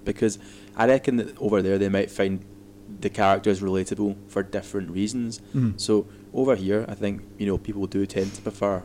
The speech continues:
Speaker 1: uh, you know, a bad guy,
Speaker 2: Mm.
Speaker 1: or women in this case. But, um, over there, you know, they might want that kinda standard John Cena character, uh, who's, you know, kind of the good guy, the, the comic book hero.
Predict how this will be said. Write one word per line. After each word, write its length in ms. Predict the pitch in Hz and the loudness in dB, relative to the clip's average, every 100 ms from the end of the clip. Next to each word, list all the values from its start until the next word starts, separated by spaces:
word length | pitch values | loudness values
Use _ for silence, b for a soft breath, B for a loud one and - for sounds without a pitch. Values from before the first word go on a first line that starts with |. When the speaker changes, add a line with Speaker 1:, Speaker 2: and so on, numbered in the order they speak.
| - | -6
Speaker 1:
uh, 320 | 98 92 - | -4 -4 -4
you 100 | 104 | -4
know, 260 | 98 90 95 - | -2 -4 -6 -12
a 300 | 95 92 90 | -8 -4 -4
bad 240 | 90 98 101 | -4 -4 0
guy, 220 | 113 104 101 B B B - | 0 0 -2 B B B -6
Speaker 2:
Mm. 80 | 120 | 0
Speaker 1:
or 180 | 101 90 | 2 2
women 240 | 101 98 95 | 0 0 2
in 60 | |
this 180 | 95 92 | -2 -6
case. 280 | - 101 95 B B B - | -4 -4 -6 B B B -6
But, 260 | - 101 - | 0 0 0
um, 460 | 92 92 92 90 92 - - - - | -2 -2 -2 -6 -10 -18 -20 -8 0
over 200 | 120 95 | 2 4
there, 200 | 98 104 | 4 4
you 120 | 98 | 4
know, 100 | 92 | 0
they 120 | 95 | 0
might 200 | 98 98 | 0 -2
want 200 | 92 98 | -4 -4
that 160 | 98 - | -6 -6
kinda 200 | 104 95 | -6 -6
standard 400 | - 95 95 95 | -4 -4 -4 -4
John 220 | 101 95 | -2 -4
Cena 260 | 95 107 101 | -4 -4 -6
character, 640 | - 101 98 - 104 98 98 | -6 -8 -8 -6 -4 -4 -6
uh, 280 | 98 95 95 | -6 -4 -2
who's, 280 | 104 - - | -2 -2 -4
you 100 | 107 | -2
know, 100 | 90 | -2
kind 200 | - 101 | -2 -2
of 320 | 92 90 - | -4 -6 -10
the 60 | 120 | -6
good 280 | - 104 101 | -4 -4 -2
guy, 380 | 104 98 95 | -4 -2 -4
the, 140 | 92 90 | -4 -6
the 160 | 92 | -8
comic 420 | 95 - 107 - - | -6 -4 -4 -4 -8
book 180 | 104 | -8
hero. 360 | - 107 101 95 | -2 2 4 2